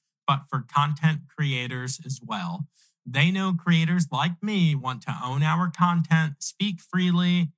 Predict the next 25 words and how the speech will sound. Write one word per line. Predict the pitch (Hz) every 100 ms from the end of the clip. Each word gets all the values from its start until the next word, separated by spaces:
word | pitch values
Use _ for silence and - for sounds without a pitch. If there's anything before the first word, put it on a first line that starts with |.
| -
and | 220 247 202 160 131 127 - -
interact | 165 151 135 123 127 -
with | 123 127
our | 120 87
audience. | 113 110 92 82 - _
Really | 98 117 151 185 185 175 156
connect. | - 131 117 - _ _ _ -
That's | 131 135
you. | 139 135 120 143 _ _ _ _ -
Join | 127 156 185 196 143
my | 131 151
Locals | 170 165 165 160 147
community | - 147 143 139 139
today | 135 135 120
by | 117 110
downloading | 104 120 135 147 147 147 147
the | 127
Locals | 113 127 139 170 151 -
app | 135 135 - -
and | 123 107
searching | - 135 139 147 135
for | 139 120
Joe | 104 131 156
Mobley | 170 170 170 175 165 -
or | 226 233 151 120